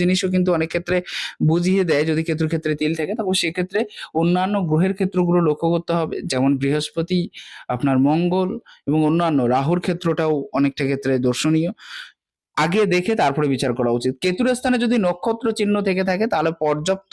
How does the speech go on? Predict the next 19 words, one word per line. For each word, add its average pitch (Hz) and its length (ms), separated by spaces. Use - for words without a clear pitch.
মাত্রায় 202 440
ধন, 156 200
মাত্রায় 175 380
ধন 151 280
সম্পদ 160 440
এরা 170 140
কিন্তু 202 260
গুছিয়ে 175 360
রাখতে 180 300
সহযোগিতা 143 560
করে, 107 240
বা 151 120
এদের 175 280
ক্ষেত্রে 214 280
বলতে 165 260
গেলে 151 240
যে 175 60
পর্যাপ্ত 170 540
মাত্রায় 208 520